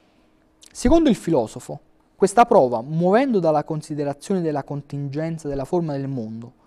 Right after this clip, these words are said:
cioè dal riconoscimento che l'ordine della natura potrebbe essere un altro, riuscirebbe al massimo a de-, a dimostrare l'esistenza di un architetto del mondo,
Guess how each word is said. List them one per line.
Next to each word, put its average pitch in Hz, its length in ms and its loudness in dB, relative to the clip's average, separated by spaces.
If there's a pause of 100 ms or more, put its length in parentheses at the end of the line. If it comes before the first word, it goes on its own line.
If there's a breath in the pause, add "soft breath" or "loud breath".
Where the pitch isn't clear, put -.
(220 soft breath)
cioè 180 320 0
dal 151 320 -4
riconoscimento 170 1120 -4
che - 140 -12
l'ordine 165 520 6
della 147 200 -4
natura 160 400 -2
potrebbe 165 480 -2
essere 165 300 -6
un 151 120 -6
altro, 160 420 -12 (580 soft breath)
riuscirebbe 190 580 2
al 180 120 4
massimo 240 440 -2
a 160 40 -2
de-, 170 280 -4
a 165 100 -6
dimostrare 170 680 -4
l'esistenza 214 880 -6
di 175 160 -10
un 185 100 -4
architetto 202 600 -4
del 156 160 -2
mondo, 147 440 -2